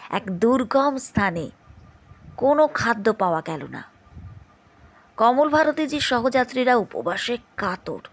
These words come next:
কমল ভারতীজি তখন এক শূন্য পাত্রের ভিতর হাত ঢুকিয়ে সকলের উপযোগী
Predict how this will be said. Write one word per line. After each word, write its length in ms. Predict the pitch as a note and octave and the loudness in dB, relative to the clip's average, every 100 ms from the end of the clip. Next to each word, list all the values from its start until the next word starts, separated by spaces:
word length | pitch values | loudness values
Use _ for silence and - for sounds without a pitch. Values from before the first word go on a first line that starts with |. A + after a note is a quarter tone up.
| _ _ - - - - - | _ _ -20 -20 -20 -20 -2
কমল 380 | A3 B3 D4 D#4+ | 2 4 4 4
ভারতীজি 720 | D4+ C#4+ C4+ A#3 F3 F3 B3 | 4 4 2 -2 -4 -4 -2
তখন 580 | G#3+ F3+ - G#3 D#3+ A3+ | 0 0 -2 -4 -4 -2
এক 220 | F3+ E3+ | -2 -2
শূন্য 480 | - - A#3+ A#3 A3+ | -6 -6 -6 -4 -4
পাত্রের 420 | G#3+ E3+ - F3+ | -2 -4 -4 -8
ভিতর 520 | D#3+ - - D3 D3 G#3+ | -8 -10 -10 -4 -2 -2
হাত 440 | E3+ D#3+ F3+ - | 0 -2 -2 -10
ঢুকিয়ে 400 | D#3+ - E3 F#3+ | -14 -8 -6 -4
সকলের 600 | - F3 D3 G#3+ A3+ G#3 | -4 -4 -4 0 2 2
উপযোগী 600 | E3+ A3 B3 C4+ A3 D#3 | 0 -4 -2 -4 -4 -6